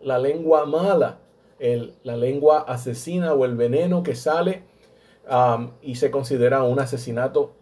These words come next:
a la persona primeramente en índole espiritual. Hay diferentes tipos de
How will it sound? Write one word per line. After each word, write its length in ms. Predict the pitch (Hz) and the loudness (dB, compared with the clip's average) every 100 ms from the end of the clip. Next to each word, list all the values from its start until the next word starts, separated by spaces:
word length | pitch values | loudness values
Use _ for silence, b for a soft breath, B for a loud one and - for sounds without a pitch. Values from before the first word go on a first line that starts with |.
| _ | _
a 140 | - 127 | -4 0
la 160 | 127 | 0
persona 580 | 123 113 - 147 151 143 | 0 -2 -2 0 0 -2
primeramente 720 | 127 120 123 120 131 131 - - | -4 -2 -2 -2 -4 -4 -4 -4
en 240 | 131 135 | -8 -4
índole 640 | 165 202 190 180 180 175 - | -2 -2 0 0 0 -2 -6
espiritual. 800 | 123 120 131 113 104 98 104 90 - _ _ _ b b b b | -10 -10 -8 -10 -8 -2 -2 -2 -14 _ _ _ b b b b
Hay 180 | 151 202 | 0 2
diferentes 640 | 214 180 170 156 156 131 | 2 2 2 2 -2 -6
tipos 600 | 185 185 - - - - _ _ | -6 -8 -6 -10 -12 -20 _ _
de 400 | 135 151 160 | 2 2 2